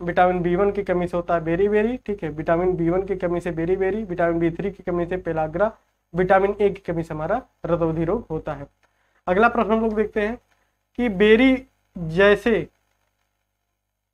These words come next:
क्रैनबेरी, स्ट्रॉबेरी और रास्पबेरी में कौन सा खनिज पाया जाता है? तो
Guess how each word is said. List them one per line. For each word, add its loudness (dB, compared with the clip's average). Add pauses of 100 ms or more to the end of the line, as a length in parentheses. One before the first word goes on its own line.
(200)
क्रैनबेरी, 6
स्ट्रॉबेरी 4
और 2 (240)
रास्पबेरी 2
में -2 (380)
कौन 6
सा 2
खनिज -4
पाया 0 (260)
जाता 2
है? 4
तो -6